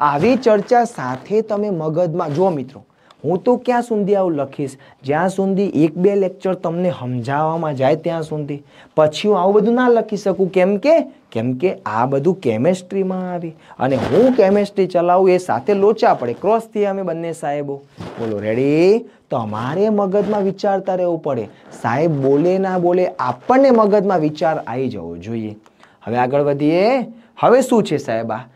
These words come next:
આ છે વિષમપોષી પોષણ. વિષમપોષી એટલે શું?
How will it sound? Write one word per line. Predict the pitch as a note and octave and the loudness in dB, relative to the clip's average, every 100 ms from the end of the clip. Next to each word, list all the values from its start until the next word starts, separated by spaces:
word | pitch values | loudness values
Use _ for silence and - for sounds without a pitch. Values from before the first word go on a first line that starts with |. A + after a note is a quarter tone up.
| _ | _
આ | C3 F3 | -2 0
છે | F3 - C#3+ | -2 -4 -6
વિષમપોષી | B2+ C3 C3 E3+ F3 D#3+ D#3 D3+ D3+ | -4 -6 -6 -6 -6 -4 -6 -4 -6
પોષણ. | D3 C#3+ C#3 C#3 C3+ - _ _ | -4 -8 -8 -14 -16 -20 _ _
વિષમપોષી | G#2 D#3 D#3 A#3+ C#4 C#4 B3+ A#3+ B3 | -6 -4 0 0 2 2 0 0 -2
એટલે | A#3+ A3 G3 | -2 -2 -4
શું? | C3 - | -4 -10